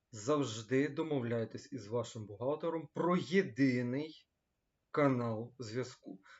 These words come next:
Це може бути Telegram, це може бути Viber, це може бути електронна пошта. Уникайте хаосу і пропущених повідомлень. Інакше потім винними будете лише ви.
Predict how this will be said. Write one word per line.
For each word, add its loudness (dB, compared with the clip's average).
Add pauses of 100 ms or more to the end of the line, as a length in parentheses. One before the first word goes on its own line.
Це -6
може 2
бути 0
Telegram, 6
це -8
може -2
бути -2
Viber, 2
це -14
може -6
бути -8
електронна -4
пошта. -4 (540)
Уникайте 4
хаосу 0
і -6
пропущених -8
повідомлень. -10 (380)
Інакше 0 (180)
потім 2 (600)
винними 0
будете -4
лише -6
ви. -6